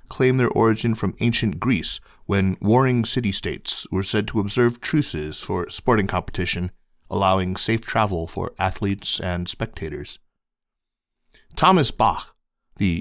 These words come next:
International Olympic Committee president, returned to the theme in his prepared remarks at the opening ceremony of the Winter Olympics in Beijing last Friday night, asking all political authorities across the world to observe your commitment to this Olympic truce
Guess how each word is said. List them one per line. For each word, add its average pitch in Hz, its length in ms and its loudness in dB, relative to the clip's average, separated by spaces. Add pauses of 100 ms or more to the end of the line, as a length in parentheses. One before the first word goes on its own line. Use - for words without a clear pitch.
International 98 560 -2
Olympic 95 460 -2
Committee 92 320 -4
president, 95 580 -4 (420)
returned 165 600 4
to 110 100 0
the 98 100 2
theme 95 360 2
in 92 80 0
his 92 180 0
prepared 104 420 0
remarks 95 520 0
at 90 100 -6
the - 160 -8
opening 90 320 -4
ceremony 92 480 -2
of 90 140 -4
the 90 80 -8
Winter 90 260 -6
Olympics 92 420 -4
in 95 140 -4
Beijing 95 340 -2
last 92 280 -4
Friday 98 280 -2
night, 101 240 -2 (480)
asking 120 520 0 (340)
all 117 320 6
political 113 480 4
authorities 107 500 2
across 117 400 0
the 104 140 -2
world 101 380 0 (240)
to 110 260 0 (420)
observe 135 520 6
your 143 160 6
commitment 131 560 0
to - 200 -4
this 95 280 2
Olympic 101 440 0
truce - 520 -4